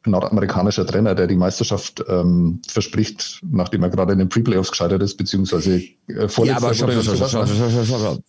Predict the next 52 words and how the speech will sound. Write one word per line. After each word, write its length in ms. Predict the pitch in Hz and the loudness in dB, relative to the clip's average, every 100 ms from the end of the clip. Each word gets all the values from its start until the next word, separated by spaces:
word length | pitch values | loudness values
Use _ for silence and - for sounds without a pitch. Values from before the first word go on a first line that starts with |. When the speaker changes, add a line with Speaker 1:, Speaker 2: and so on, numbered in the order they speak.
| _ | _
Speaker 2:
Wenn 180 | 117 175 | -2 0
die 100 | 185 | 2
Kölner 280 | 185 202 180 | 2 2 2
es 100 | 156 | 2
so 140 | 233 | 2
getan 360 | 160 - 76 73 | 2 0 -4 -4
hätten, 200 | 76 85 | -4 -2
so 80 | 101 | 0
gesagt 260 | 120 123 | 0 0
hätten, 200 | - 107 | -2 0
„Wir 180 | 101 87 | 2 2
wollen 380 | 123 151 113 98 - | 2 2 2 0 0
in 140 | 123 | 2
den 140 | 120 107 | 2 2
nächsten 320 | 117 92 101 | 0 0 -2
Jahren 260 | 107 98 | -2 0
mal 160 | 87 80 | 0 2
Meister 400 | 78 123 - 73 | 0 0 0 -2
werden“, 180 | 67 55 | -2 -2
völlig 260 | - 95 - | 0 0 0
okay. 240 | - 90 | -2 0
Speaker 1:
Hm. 180 | 90 92 - _ _ _ _ _ _ _ | 0 -2 -10 _ _ _ _ _ _ _
Speaker 2:
Aber 520 | - 95 95 87 82 - _ _ _ - | -6 -2 0 0 -2 -6 _ _ _ -2
Rowe 280 | 85 98 98 | 2 4 2
hat 120 | 92 | 0
ja 80 | 92 | 0
nicht 180 | 92 - | 0 0
gesagt, 520 | 82 80 80 76 - | -2 0 -2 -6 -6
„Hey, 240 | 104 104 | -2 -2
ähm, 420 | 85 80 76 69 64 _ _ _ - - - _ | 0 0 0 0 -4 _ _ _ -20 -20 -20 _
äh, 140 | 73 69 | -4 -2
kann 300 | - 92 78 | 0 0 2
bitte 140 | - | 0
einer 180 | 85 78 | 0 0
vorne 180 | 90 85 | 0 2
schon 80 | 90 | 2
mal 60 | |
den 100 | 82 | 2
Kühlschrank 500 | 69 107 - 98 95 | 2 0 0 -2 -2
anmachen? 320 | - 92 101 101 | 0 0 2 2
Da 80 | |
kommt 160 | 78 - | 2 0
nämlich 180 | 90 82 | 2 2
bald 140 | 90 | 0
Sekt 260 | 82 98 - | -2 -2 -2
rein, 140 | 104 | 0
den 100 | 104 | 2
müssen 120 | 95 | 2
wir 80 | 98 | 0
schnell 140 | 98 98 | 0 2
wieder 100 | 95 | 2
rausholen.“ 400 | 110 - 69 | 0 0 -4